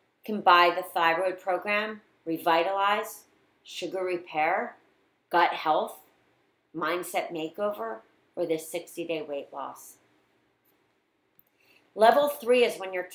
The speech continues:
taking them to that next stage with you. And again, this is the system you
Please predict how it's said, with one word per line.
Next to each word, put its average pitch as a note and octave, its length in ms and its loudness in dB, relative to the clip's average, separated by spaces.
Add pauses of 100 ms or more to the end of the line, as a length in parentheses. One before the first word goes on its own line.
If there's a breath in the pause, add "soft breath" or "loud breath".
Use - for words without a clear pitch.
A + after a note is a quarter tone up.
taking B3 380 -4
them G#3+ 240 -4
to - 180 -14
that E3+ 280 -2
next F#3 640 -8
stage - 800 -6 (160)
with - 260 -10
you. - 140 -14 (1700 soft breath)
And G3 100 -6
again, F#3 500 0
this G3+ 280 -2
is A3 200 -8
the B3+ 120 2
system F3 680 -8
you D3+ 140 -10